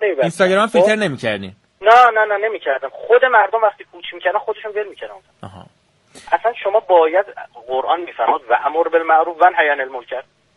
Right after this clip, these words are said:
Speaker 1: اول یه معروفی رو به مردم معرفی کن، بعد بگو منکر بده. اول یه مبشرن، بعد یه نذیرا، یه تبشیری بده. ما همش می‌گیم این نه، اون نه، اون نه. میگه خب کی آره؟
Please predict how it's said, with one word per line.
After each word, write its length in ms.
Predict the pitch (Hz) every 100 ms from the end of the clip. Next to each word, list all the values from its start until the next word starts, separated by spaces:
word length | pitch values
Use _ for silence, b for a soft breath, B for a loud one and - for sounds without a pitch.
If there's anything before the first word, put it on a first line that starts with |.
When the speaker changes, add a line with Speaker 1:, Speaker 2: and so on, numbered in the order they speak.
| _ -
Speaker 1:
اول 260 | 131 170
یه 60 | 208
معروفی 520 | 196 160 127 151 -
رو 80 | 170
به 160 | 135 131
مردم 300 | 123 113 -
معرفی 300 | - 131 -
کن، 100 | 302
بعد 200 | 311 277
بگو 140 | 185
منکر 340 | 165 147 - 123
بده. 320 | 107 - - _ _ _ b b
اول 300 | 143 - -
یه 60 | 208
مبشرن، 680 | 190 - 214 - 202 196 202
بعد 160 | 208 208 233
یه 60 |
نذیرا، 600 | 208 151 127 120 107 90 _
یه 100 | - - -
تبشیری 420 | - - 349 403
بده. 160 | 440 453 B B -
ما 100 | 233
همش 340 | 214 233 247
می‌گیم 160 | 226 233
این 200 | 233 220
نه، 60 | 220
اون 200 | 214 220 220
نه، 60 |
اون 200 | 208 208
نه. 80 | 185
میگه 140 | 175
خب 140 | 190 175 -
کی 80 | 156
آره؟ 200 | 110 92